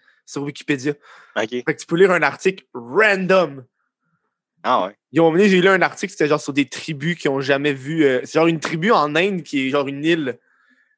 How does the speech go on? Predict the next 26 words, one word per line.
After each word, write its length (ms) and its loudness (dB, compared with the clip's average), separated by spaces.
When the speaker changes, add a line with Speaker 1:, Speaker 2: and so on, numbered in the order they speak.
Speaker 2:
Ah, 160 4
Speaker 1:
Puis 160 0
Speaker 2:
ok. 60 -8
Speaker 1:
le 100 -2
gouvernement 460 2
indien 560 2
a, 60 -2
a, 320 -4
a, 340 -4
a 80 0
accepté 440 -2
que 100 2
cette 160 -8
île-là 220 2
reste 280 -2
isolée 380 0
puis 120 -16
p-, 120 -20
personne 280 -2
n'a 60 0
le 40 0
droit 160 0
d'y 120 0
aller. 260 0
Speaker 2:
<laughs> 20 -2
Ouais. 440 2